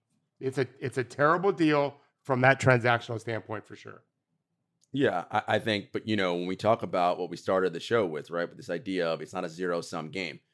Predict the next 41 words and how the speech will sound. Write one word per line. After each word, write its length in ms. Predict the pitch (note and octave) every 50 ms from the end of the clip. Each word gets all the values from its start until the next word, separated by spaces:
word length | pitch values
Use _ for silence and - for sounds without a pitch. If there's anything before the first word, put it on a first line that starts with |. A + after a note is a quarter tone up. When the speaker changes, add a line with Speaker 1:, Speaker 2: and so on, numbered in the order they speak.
| _ _ _ _
Speaker 2:
We 160 | - F#2+ A#2
saw 360 | A#2 - C3+ B2 A#2 A2 A2
the 140 | G2 G2 F2+
Timberwolves, 760 | - - B2+ B2 A#2 G#2 F#2+ F2+ F2+ F2 E2+ E2+ E2+ - - - -
Pat 200 | B2+ A#2 - G2
Bev 220 | G#2+ F#2 - -
crying 600 | - - - G2+ G2+ A2+ B2+ A#2+ G#2+ G2 F#2 F2+
when 100 | F#2 E2
they 140 | F#2 F#2+ G2
made 160 | G2 G2+ G2
the 80 | E2+ E2
play-in 600 | - - - - A2+ A#2+ C3+ B2+ A2 F#2 F2 E2 - -
tournament. 360 | - G#2+ F#2+ D#2+ - - B2+ A#2+
Speaker 1:
Yeah. 120 | C3+ A#2 - - _ _ _ _ _ _ _ _ _ - A#2+
Speaker 2:
All 80 | C#3 C3
right. 260 | C#3 D#3 E3 - -
So, 540 | - - - - E3+ F3+ E3+ D#3+ D3+ C3+ - - _ _
look, 220 | - G#3 F3+ - -
for 80 | C#3 C3
Minnesota 420 | C#3+ F#3 G3+ F#3+ F#3 F3+ F3+ F#3+
fans 300 | F#3 F#3 F#3 F3+ F3+ -
who've 140 | D#3+ D#3 C3
been 140 | B2+ B2 A2+
dealing 280 | G2 C3+ D3 D3 C3+ B2+
with 180 | B2+ B2 -
that 240 | - D3 C#3+ C3+ - _ _ _ _ - G#2 F#2+ -
dumpster 360 | - C3+ C#3+ C#3 - - D3+ -
fire 360 | - D#3 D#3 D#3+ D#3 D#3 D#3
for 140 | D3+ C3 B2
years, 400 | A#2 C3 D3+ E3+ F3+ F#3+ F#3+ - - _ _ _ _ _ -
hell, 220 | C#3 F#3+ E3+ B2+
if 60 | A2 F#2+
we 100 | D#3+ G#3
make 160 | G#3+ F#3 -
the 80 | B2
playoffs 480 | G#2+ - C#3+ F3 G#3 G#3+ G#3+ G#3 - -
three 160 | - G3+ G#3+
years 240 | G#3 G#3+ A3 G3 E3
in 80 | G3 F3+
a 40 |
row, 340 | F3+ G3 A3 A#3+ B3+ - -